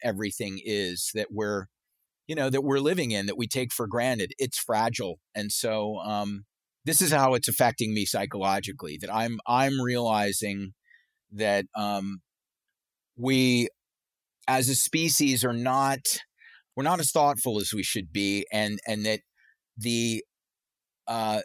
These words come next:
the fragility of things is, is something a lot of people aren't considering.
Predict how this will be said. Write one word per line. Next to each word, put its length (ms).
the 140
fragility 720
of 120
things 340
is, 320
is 100
something 300
a 60
lot 180
of 80
people 320
aren't 240
considering. 800